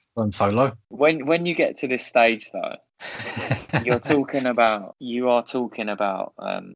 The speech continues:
Speaker 2: you know, <laughs> the greatest athletes that ever lived.
Speaker 1: Yeah,
Speaker 2: And
Speaker 1: I mean, fuck, I mean, what would you rather, a geezer who can run on land or a geezer who can swim?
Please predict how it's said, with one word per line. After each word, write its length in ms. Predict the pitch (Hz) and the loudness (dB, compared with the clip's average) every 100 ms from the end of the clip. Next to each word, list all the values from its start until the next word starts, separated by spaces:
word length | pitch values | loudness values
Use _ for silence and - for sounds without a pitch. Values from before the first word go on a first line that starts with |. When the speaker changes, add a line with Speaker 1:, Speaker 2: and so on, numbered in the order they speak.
| - | -12
Speaker 2:
you 160 | 110 | -10
know, 260 | 95 90 90 - | -8 -8 -10 -16
<laughs> 140 | _ - | _ -18
the 540 | 117 - - 160 131 | -10 -6 -4 -6 -6
greatest 400 | 131 117 113 107 | 4 6 6 2
athletes 360 | 117 - - - | 0 0 -8 -10
that 100 | - | -6
ever 160 | 95 104 | -4 -2
lived. 280 | 107 90 _ _ | -4 -4 _ _
Speaker 1:
Yeah, 400 | 175 - 151 123 | 4 6 6 4
Speaker 2:
And 60 | 120 | 0
Speaker 1:
I 40 | |
mean, 220 | 120 143 135 _ - | 2 2 0 _ -20
fuck, 440 | - - 156 - | -16 -2 -2 0
I 40 | |
mean, 300 | 147 156 147 - | 2 2 0 -6
what 200 | 127 170 | -4 0
would 120 | 175 143 | 0 2
you 140 | 147 | 6
rather, 420 | 156 147 101 90 98 | 8 8 6 -2 -6
a 60 | 95 | 0
geezer 320 | 143 139 120 | 4 4 2
who 100 | 117 | -2
can 180 | 110 104 | -2 0
run 180 | 135 127 | 2 4
on 120 | 113 | 2
land 360 | 117 110 104 101 | 2 0 -2 -4
or 320 | 104 104 104 | -2 -2 -4
a 40 | |
geezer 320 | 92 107 92 | -6 -6 -4
who 60 | 98 | -6
can 140 | 95 | -6
swim? 380 | 90 - 95 87 | -6 -6 -8 -10